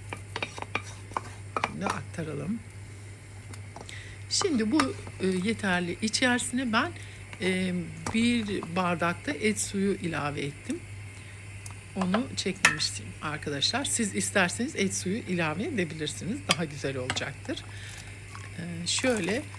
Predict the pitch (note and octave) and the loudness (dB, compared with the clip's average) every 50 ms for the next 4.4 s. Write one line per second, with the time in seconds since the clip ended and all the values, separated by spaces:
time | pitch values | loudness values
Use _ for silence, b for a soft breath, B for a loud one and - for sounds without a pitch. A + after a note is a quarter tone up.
0 | - - - - - - - D#4 D4 C#4 D4+ D#4 - - - G3+ A#3+ D#4+ E4 D4+ | -8 -8 -4 -2 -2 0 0 0 0 0 -2 -2 -2 -2 -2 0 0 2 2 2
1 | C4+ - - - C#4+ C4 B3+ B3+ - - C4 B3+ A3 B3 C#4+ B3 A#3+ G#3+ - - | 2 2 2 2 2 2 2 2 2 2 2 2 2 0 2 2 2 2 4 4
2 | A3+ G3 F3+ F3 E3 E3 F3+ G#3 A3+ A3+ A3 G#3+ G#3 - - F#3 F3 E3+ E3 E3+ | 2 4 2 2 0 0 0 2 2 2 2 2 0 0 0 0 0 0 0 -2
3 | E3+ F3 D#3+ D3+ D3 D3+ F3 F3 D3+ D#3+ D#3+ D3+ D3 C#3+ C3+ B2+ D#3+ G3+ - - | -2 0 0 0 2 2 2 2 2 0 -2 -2 -2 -2 -4 -4 -4 -4 -2 -2
4 | - G#3+ F3+ F3+ D#3+ C#3 - | 0 0 0 0 -2 -4 -6